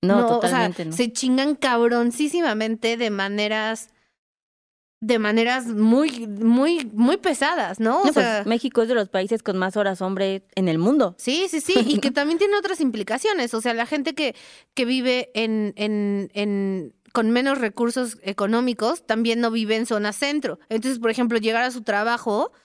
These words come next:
Speaker 2: le toma más tiempo. Entonces, para llegar a su trabajo se levantan súper temprano, llegan súper tarde, pasan un bonche de tiempo en transporte. O sea, es una serie de cosas que nosotros, gente que hacemos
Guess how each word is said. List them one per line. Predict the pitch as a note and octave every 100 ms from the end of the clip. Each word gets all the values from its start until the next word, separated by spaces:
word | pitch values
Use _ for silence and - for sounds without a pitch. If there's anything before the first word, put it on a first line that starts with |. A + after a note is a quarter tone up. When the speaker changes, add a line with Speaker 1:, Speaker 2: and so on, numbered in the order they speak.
| _ - -
Speaker 2:
le | G#3+
toma | A#3+ A3+
más | A3 A3+
tiempo. | - D4+ F#4+ D#4+ F#3+
Entonces, | A3 B3+ B3+
para | A#3+
llegar | A#3 C4 D#4+
a |
su | D#4+
trabajo | A#3+ B3 B3 C4 D4
se | C4+
levantan | A3+ G#3 A#3 B3+ B3+
súper | - B3 C#4+
temprano, | B3+ A#3 A#3+ A#3 A#3+ - - _
llegan | A#3 A#3+ B3
súper | E4+ C4 C#4+
tarde, | C4 A#3+ A#3+ A#3
pasan | A#3+ B3+ C#4
un | C4 B3+
bonche | C#4+ C#4 D4
de | B3+
tiempo | B3 A#3 B3
en | A3+
transporte. | G#3 - A#3 A3+
O | A#3
sea, | B3+ A#3 - -
es | C#4+ D4+
una | F4+ F#4
serie | F4+ E4+
de | D#4+ B3+
cosas | C4+ C4+ C#4+ -
que | A#3
nosotros, | G#3+ C4 A#3+ A#3+ B3 G3+ - - -
gente | - C#4+ C4 -
que | A#3
hacemos | A#3+ A#3+ A#3+ A#3+ B3 -